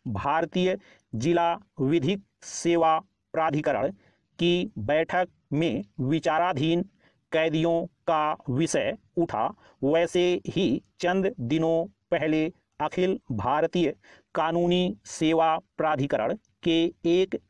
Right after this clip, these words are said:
कार्यक्रम में सुप्रीम कोर्ट के मुख्य न्यायाधीश ने कहा था कि आपराधिक न्याय प्रणाली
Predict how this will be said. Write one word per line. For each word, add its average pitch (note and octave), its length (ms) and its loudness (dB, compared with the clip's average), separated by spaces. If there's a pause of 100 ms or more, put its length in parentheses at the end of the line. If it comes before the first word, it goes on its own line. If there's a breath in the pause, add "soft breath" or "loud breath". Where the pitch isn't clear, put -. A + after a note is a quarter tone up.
(160)
कार्यक्रम E3+ 600 0 (220)
में D#3 280 0 (380 loud breath)
सुप्रीम F3 500 0
कोर्ट E3 520 0 (180)
के D#3 320 2 (100)
मुख्य F#3 460 0 (180)
न्यायाधीश D3+ 760 0 (340 soft breath)
ने E3+ 320 0 (220)
कहा D3+ 300 0
था D3+ 300 -2 (200)
कि G3 180 0 (360)
आपराधिक D#3 640 -2 (320 soft breath)
न्याय D#3+ 380 0
प्रणाली D3+ 720 0